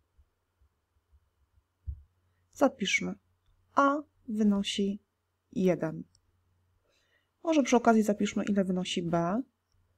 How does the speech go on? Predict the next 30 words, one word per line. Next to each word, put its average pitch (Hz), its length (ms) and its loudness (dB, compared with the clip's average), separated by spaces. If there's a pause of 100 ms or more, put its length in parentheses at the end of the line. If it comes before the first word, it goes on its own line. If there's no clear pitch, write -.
(260)
Przypominam, 226 440 2
że 202 120 2
b 214 180 4
to 208 120 -2
jest 190 140 -6
to, 220 80 0
co 196 120 -8
stoi 190 260 -6
przy - 300 -6
x-ie. 190 540 -4
W - 20 -18
naszym 208 320 0
wypadku 190 460 -6
będzie 185 260 -2
to 175 140 -6
minus 180 420 -4
k. 175 380 -4 (1400)
I 269 100 0
c, 262 320 2
czyli 220 300 4
wyraz 202 380 2
wolny, 226 520 2 (720)
u 285 60 6
nas 240 240 6
wynosi 202 640 -2 (360)
k 285 140 6
plus 196 320 -2
jeden. 170 420 -4 (4000)
Ponieważ 349 340 4
współczynnik 254 680 0